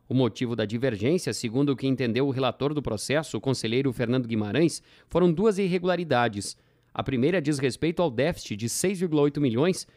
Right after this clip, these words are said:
quase quatro por cento da receita obtida pelo município durante o exercício, relativo à execução de recursos de fonte livre. A segunda consta sobre as despesas no final do mandato do prefeito,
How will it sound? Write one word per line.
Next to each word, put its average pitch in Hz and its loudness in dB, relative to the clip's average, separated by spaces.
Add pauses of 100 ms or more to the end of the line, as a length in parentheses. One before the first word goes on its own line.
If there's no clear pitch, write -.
(140)
quase 160 0
quatro 196 0
por 151 -2
cento 160 0
da 147 2
receita 131 -2
obtida 147 0
pelo 123 -2
município 123 0
durante 156 2
o 170 0
exercício, 147 -2 (240)
relativo 190 0
à 190 4
execução 170 0
de 175 0
recursos 156 0
de 143 2
fonte 139 2
livre. 120 0 (540)
A 110 0
segunda 127 2
consta 170 0
sobre 170 0
as 160 0
despesas 160 -2
no 170 2
final 165 0
do 190 -2
mandato 139 2
do 131 -4
prefeito, 131 -2